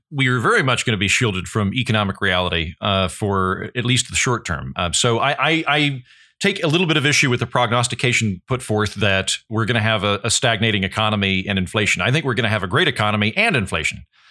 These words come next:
So what I think is gonna happen is now that we're opening up and all of the states are about to full, full throttle open up if they have, haven't already sometime in July, I think you're gonna see the economy come roaring back because there's gonna be all this capital that people were sitting on that they couldn't spend, that they're gonna wanna spend, they're gonna wanna travel, go to hotels. So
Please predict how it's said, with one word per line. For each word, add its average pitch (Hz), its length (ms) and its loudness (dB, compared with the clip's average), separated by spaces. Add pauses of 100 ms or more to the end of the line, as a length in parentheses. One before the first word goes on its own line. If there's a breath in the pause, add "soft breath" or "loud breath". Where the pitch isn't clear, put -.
(160 soft breath)
So 120 320 2
what 120 180 2
I 147 80 4
think 165 160 0
is - 60 -2
gonna 117 120 2
happen 101 300 0
is 95 160 0
now 110 140 2
that 135 100 -2
we're 123 140 0
opening 104 340 0
up 85 240 -2 (160)
and 92 460 0
all 123 180 2
of 135 60 0
the 127 80 2
states 113 300 0
are 113 40 0
about 101 220 0
to 92 60 -6
full, 110 260 -2
full - 320 -2
throttle 117 380 0
open 104 200 -2
up 95 160 0
if 95 80 -4
they 98 80 0
have, 98 280 0
haven't 107 260 0
already 92 480 0 (300 loud breath)
sometime 123 360 2
in 101 80 0
July, 95 500 0 (400 loud breath)
I 135 80 0
think 190 120 0
you're 185 100 0
gonna 135 140 0
see 131 180 2
the 127 180 0
economy 107 380 0
come 95 340 -2
roaring 104 340 0
back 160 320 0
because 101 280 -4
there's 104 140 0
gonna 113 160 0
be 110 100 0
all 107 160 2
this 110 200 0
capital 110 420 -2
that 95 100 -8
people 107 240 -4
were 101 80 -2
sitting 107 300 2
on 104 160 2
that 95 60 -2
they 92 100 0
couldn't 110 240 -4
spend, 101 340 2
that 85 80 -8
they're 92 100 -2
gonna 87 200 -2
wanna 127 240 0
spend, 120 360 0
they're 92 80 0
gonna 82 140 -2
wanna 80 160 -4
travel, 139 380 0
go 90 100 -2
to 85 80 -2
hotels. 110 500 -2
So 87 280 -2